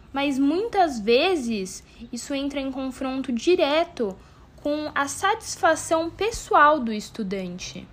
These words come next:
De repente, o estudante quer seguir alguma carreira artística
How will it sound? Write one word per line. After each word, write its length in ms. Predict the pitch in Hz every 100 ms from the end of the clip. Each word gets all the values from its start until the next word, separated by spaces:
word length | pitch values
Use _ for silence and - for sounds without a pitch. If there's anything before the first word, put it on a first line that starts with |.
| - - - - - - -
De 120 | 247
repente, 840 | 254 247 269 254 254 254 - 254 -
o 80 | 233
estudante 600 | 226 - 214 220 226 -
quer 160 | 214
seguir 640 | 202 - 196 214 220 214 202 - -
alguma 340 | 220 226 233
carreira 400 | 226 226 220 208
artística 1040 | 202 202 - 277 302 311 - 302 - 294